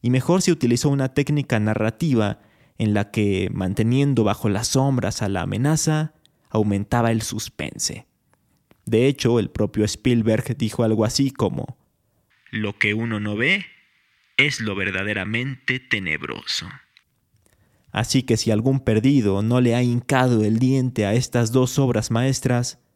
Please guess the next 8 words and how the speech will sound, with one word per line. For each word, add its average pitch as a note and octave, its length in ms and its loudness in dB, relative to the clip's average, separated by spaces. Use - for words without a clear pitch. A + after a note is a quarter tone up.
háganlo A#2+ 400 2
ahora, B2+ 560 2
nunca B2 460 2
es G#2 160 0
tarde, A#2 540 0
y C#3 140 4
les G#2+ 160 0
aseguro A2+ 680 2